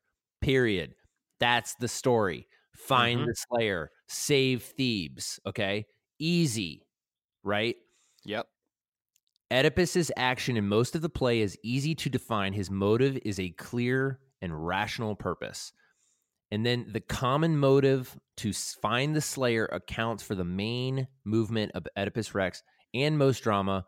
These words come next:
Speaker 1: but we can see that the characters are also moved by feelings they hardly understand or respond to ideas or visions which are illusor-, illusory. I-, in Rollers, we have to save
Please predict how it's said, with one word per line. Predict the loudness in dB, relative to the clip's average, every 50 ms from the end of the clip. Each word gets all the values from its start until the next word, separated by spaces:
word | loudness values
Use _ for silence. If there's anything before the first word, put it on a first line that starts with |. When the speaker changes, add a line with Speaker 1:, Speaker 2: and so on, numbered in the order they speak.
| _ -2
Speaker 1:
but | 0
we | 0 2 0
can | 0 -2 -4 -4
see | -2 0 0 2 2
that | 2 0
the | 0 -4
characters | -2 0 0 0 0 0 -2 -2
are | -2 0
also | 2 4 4 4 4 4 2 2
moved | 2 0 0 0
by | 0 -2 -2
feelings | -2 -4 -4 -2 -2 -2 -2 -2 -2
they | -4 -6
hardly | -4 0 2 4 4 4 4 0 0
understand | 0 0 -2 -2 -2 -2 0 0 0 0 -2
or | -2 -2 -2
respond | -2 -4 -6 -4 -2 0 0 2 0 0 0
to | 0 0
ideas | 0 0 -2 -4 -4 -2 0 0 0 0 -2
or | -4 -4 -4
visions | -2 0 0 0 0 0 -2 -2
which | -2 -2 -2 -2
are | 0 0 0 0
illusor-, | 0 -2 -4 -4 -6 -10 -12 -12 _ _ _ -12
illusory. | -6 -4 -4 -4 -2 -4 -6 -8 -8 -10 _ -20 -20 -20 _ _
I-, | -10 -10 -2 0
in | 2 2 4
Rollers, | 6 6 6 6 6 4 2 -2 -8 -10 -12 -12 -14 -14 _ _ _ _ _ _ _ _ _ _ _ _ _ _ _ _
we | 0 0 0
have | 2 2 2 2 0 0
to | 0 0 0
save | 0 0 -2 0 0 2 2 2 0 -2 -2 -4 -10